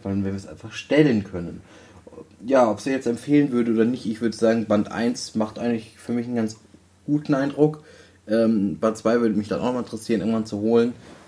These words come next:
Auf jeden Fall, ähm, das denke ich mal, werde ich tun. Ich bin nämlich eigentlich auch jemand, der sagt, deutsche Mangaka.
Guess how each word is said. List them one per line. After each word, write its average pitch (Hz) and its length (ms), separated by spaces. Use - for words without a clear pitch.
Auf 98 240
jeden 110 200
Fall, 110 400
ähm, 101 680
das 101 340
denke 101 220
ich 98 100
mal, 98 140
werde 98 80
ich 98 100
tun. 147 400
Ich - 140
bin 110 140
nämlich 104 200
eigentlich 101 240
auch 92 100
jemand, 101 260
der 95 100
sagt, 98 200
deutsche 101 240
Mangaka. 104 440